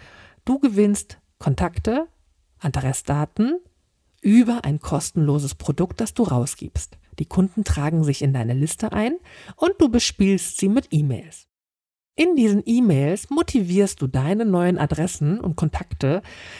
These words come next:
sich mit deinem Mini-Produkt oder kleinen Produkten auseinanderzusetzen und diese dann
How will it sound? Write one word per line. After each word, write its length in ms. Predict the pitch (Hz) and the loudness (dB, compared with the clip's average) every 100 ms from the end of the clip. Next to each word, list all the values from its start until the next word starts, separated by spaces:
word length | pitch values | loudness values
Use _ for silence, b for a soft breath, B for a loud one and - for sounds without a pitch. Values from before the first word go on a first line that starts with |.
| B | B
sich 360 | - 294 - - b b | 2 2 2 -10 b b
mit 340 | 262 349 - | 0 0 0
deinem 360 | 170 156 180 180 | 0 2 2 4
Mini-Produkt 720 | 220 233 214 - 208 202 - | 4 4 4 2 4 2 2
oder 120 | - | -4
kleinen 460 | 143 - 175 170 180 | -2 -2 -2 2 2
Produkten 500 | - 214 262 - 170 | 2 2 2 0 -4
auseinanderzusetzen 1120 | 117 131 131 127 117 - - 160 156 - 202 | -2 -4 -4 -4 -4 -6 -4 -2 -2 -2 -4
und 440 | 202 - 339 - - | -2 -2 -2 -2 -2
diese 320 | 220 226 147 | 0 2 0
dann 400 | - 139 147 220 | 0 -2 0 -2